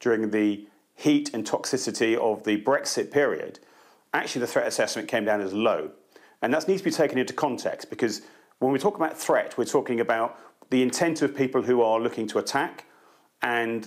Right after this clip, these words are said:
the, their capabilities. And where I think we go dramatically wrong and where we went wrong before and where I think we're going wrong again now is that we're confusing the concept that people who make threats, and so there's, there's, there's no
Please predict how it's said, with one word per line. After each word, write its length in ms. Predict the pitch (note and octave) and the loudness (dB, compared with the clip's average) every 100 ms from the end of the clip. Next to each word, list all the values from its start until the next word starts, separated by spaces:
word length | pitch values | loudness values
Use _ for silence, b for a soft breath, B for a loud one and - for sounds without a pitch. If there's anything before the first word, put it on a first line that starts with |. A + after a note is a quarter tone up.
| - | -2
the, 160 | A#2+ | 0
their 220 | B2 B2 | 2 2
capabilities. 840 | A#2 B2 A2+ F#2+ G2 - - - - _ _ _ _ _ _ _ - | 2 -2 -2 -2 -4 -4 -10 -12 -20 _ _ _ _ _ _ _ -6
And 120 | C3 | 0
where 220 | C3 F3 D#3 | 2 4 4
I 80 | |
think 260 | C#3+ C#3+ C3+ | 2 -2 0
we 120 | B2+ | 0
go 400 | A#2+ A#2+ A2 G#2+ G#2+ B - | 4 4 2 0 -6 B -2
dramatically 520 | B2 B2+ - - A2+ | 2 2 0 -6 -4
wrong 300 | G2 A2 A#2+ | 0 0 0
and 140 | G2+ | 2
where 100 | A#2+ | 2
we 80 | B2 | 4
went 240 | A#2 A2+ | 2 0
wrong 200 | A2 A2+ | 0 2
before 440 | A2 G#2+ B2 G#2+ A2 | 2 0 2 2 2
and 100 | G#2+ | 2
where 120 | A#2 | 0
I 40 | |
think 300 | A2 - C#3+ | 0 0 0
we're 80 | A2+ | 2
going 240 | A2 A2 G#2+ | 2 2 2
wrong 160 | G#2+ | 0
again 300 | G2+ G#2+ G2+ | 2 2 2
now 320 | G#2 E2+ D2 - B B B B _ | 0 -2 -6 -10 B B B B _
is 280 | A#2+ B2 A2+ | 2 2 2
that 200 | A#2 - | 0 2
we're 200 | A#2+ A#2+ | 2 2
confusing 1000 | B2 B2+ A#2+ - F3 E3+ A2+ G#2 G#2 G2+ B B B - | 2 0 0 0 2 2 2 2 0 -2 B B B -4
the 80 | |
concept 600 | A2 - D#3 D3 - - | -2 0 2 2 0 0
that 160 | A#2+ A2 | -2 0
people 280 | D3 C#3 A#2 | 0 0 0
who 180 | B2 A#2+ | 2 2
make 360 | B2+ C#3 C#3 | 2 2 -2
threats, 580 | - - G2+ - - - b b b b | -6 0 0 -2 -8 -10 b b b b
and 100 | A#2+ | -2
so 80 | C3 | 0
there's, 160 | C3 | 0
there's, 200 | B2+ C#3 B2 | 2 0 2
there's 240 | C#3 C3 | 0 2
no 400 | D3 D#3+ E3 D3+ | 2 4 4 2